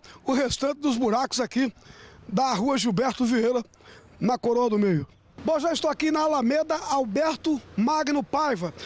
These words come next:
e a situação é a mesma, ou pior. Olha só, quanto buraco, quanto buraco, hein? Esse aqui é daqueles perigosos, ó, que você pode perder o pneu. Chega aqui, mostra aí, Maguari.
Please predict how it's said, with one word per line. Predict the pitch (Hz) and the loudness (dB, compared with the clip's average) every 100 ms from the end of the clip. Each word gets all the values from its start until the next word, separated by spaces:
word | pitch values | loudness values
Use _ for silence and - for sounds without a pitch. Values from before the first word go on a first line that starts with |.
| - | -6
e | 220 | -2
a | 277 | 0
situação | - 269 294 254 - 302 320 - - - | -2 -2 -2 -2 -2 -2 -2 -4 -10 -4
é | 254 | 0
a | 285 | 0
mesma, | 254 285 330 240 | 0 2 0 0
ou | 311 302 | 0 0
pior. | 359 311 302 247 - - - - - - | 0 0 2 0 -6 -20 -20 -20 -20 -4
Olha | 233 285 269 | -2 0 0
só, | - 269 214 - - - - - | 0 -2 -2 -6 -20 -20 -20 -18
quanto | - 294 370 330 330 | -2 0 2 0 -2
buraco, | 294 220 262 233 - 175 - - - - - - - - - - - - - | 0 0 -2 -4 -4 -4 -4 -18 -18 -18 -18 -18 -18 -18 -18 -20 -20 -18 -10
quanto | - 311 381 370 | -2 0 0 -2
buraco, | 339 294 294 254 262 | -2 0 0 0 0
hein? | 214 - - - - - - - - - - - | -2 -4 -18 -20 -20 -20 -20 -20 -20 -20 -18 -4
Esse | 202 269 - | 0 0 0
aqui | 247 - | -2 0
é | 320 | -2
daqueles | 294 - 285 - | -2 0 -2 0
perigosos, | 311 285 196 254 240 156 | -2 -2 0 0 0 -2
ó, | 185 | -4
que | 160 | -2
você | 240 | -2
pode | 277 240 | -2 -2
perder | 254 226 277 | 0 0 0
o | |
pneu. | - 285 240 240 - - - - - - - - - - - - - | 0 0 2 0 -4 -16 -20 -20 -18 -18 -18 -18 -18 -18 -18 -18 -8
Chega | - 254 254 | -2 0 -2
aqui, | - 277 | -2 0
mostra | 294 254 285 | 0 0 0
aí, | 302 | 0
Maguari. | 311 294 302 311 | 0 0 0 0